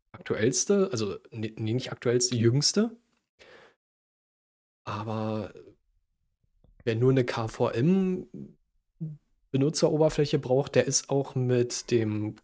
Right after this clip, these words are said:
Cockpit und der, äh, virtuellen Maschinenerweiterung von Cockpit, ähm, was ja von Red Hat entwickelt wird als Server-Web-Interface,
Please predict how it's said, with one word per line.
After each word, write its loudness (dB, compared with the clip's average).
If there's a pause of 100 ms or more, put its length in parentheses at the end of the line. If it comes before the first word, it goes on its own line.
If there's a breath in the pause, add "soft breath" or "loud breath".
(160)
Cockpit -2
und -2
der, 0
äh, -4
virtuellen 2
Maschinenerweiterung -2
von -10
Cockpit, -10
ähm, -6 (920)
was 0
ja 0
von -4
Red 0
Hat -2
entwickelt -6
wird -8
als -4 (920 soft breath)
Server-Web-Interface, -4